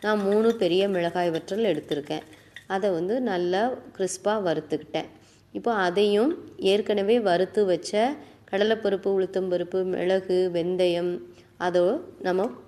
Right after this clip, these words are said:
நல்லா நைஸா அரைக்கணும். இப்போ வந்து முதல்ல காய் தாளிச்சிடலாம். ஒரு ரெண்டு மேஜை கரண்டி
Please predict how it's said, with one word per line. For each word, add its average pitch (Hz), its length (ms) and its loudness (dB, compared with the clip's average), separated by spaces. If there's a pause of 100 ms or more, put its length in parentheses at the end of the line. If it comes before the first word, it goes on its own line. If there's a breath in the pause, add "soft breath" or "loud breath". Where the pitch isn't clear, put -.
(180)
நல்லா 180 280 0
நைஸா 175 340 0
அரைக்கணும். 156 580 -4 (160)
இப்போ 214 240 -2
வந்து 196 220 0
முதல்ல 180 460 -2
காய் 190 360 2
தாளிச்சிடலாம். 156 600 -4 (420 loud breath)
ஒரு 240 460 2 (160)
ரெண்டு 190 280 0
மேஜை 190 340 2
கரண்டி 190 500 -2